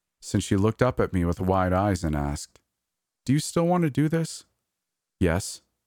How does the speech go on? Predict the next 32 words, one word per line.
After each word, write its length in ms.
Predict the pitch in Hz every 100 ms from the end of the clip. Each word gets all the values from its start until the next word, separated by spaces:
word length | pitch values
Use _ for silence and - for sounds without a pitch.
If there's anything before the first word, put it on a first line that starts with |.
| _ -
I 80 |
replied, 600 | 87 82 - 82 71 71 - _ _ _
swallowing 580 | - 104 92 85 80 80
my 140 | 78
apprehension. 720 | 78 80 76 80 - 76 69 - _ _ _ _ _ _ _ _ -
A 80 | 98
strange 460 | - 117 117 -
curiosity 680 | - 123 117 101 123 - 85
had 120 | 80
gotten 260 | 90 85 80
a 40 |
hold 200 | 87 85
of 100 | 80
me. 260 | 78 78 73 - _ _ _ _ -
I 100 | 113
somehow 460 | - 147 139 156
felt 320 | 131 - 131 -
like 240 | 110 92
being 240 | 107 120
on 120 | 113 101
a 60 |
roller 320 | 87 98 107
coaster 420 | 101 80 76 - 76
again, 400 | 71 76 69 - _ _ _ _ _
shivering 480 | - 127 107 87 76
with 200 | 78 -
both 240 | 85 -
the 80 | 87
excitement, 680 | 78 - - 117 95 76 - _ _
fear, 500 | - 104 85 71 90
and 180 | 85 80
anticipation. 880 | 78 85 - - 87 80 - 62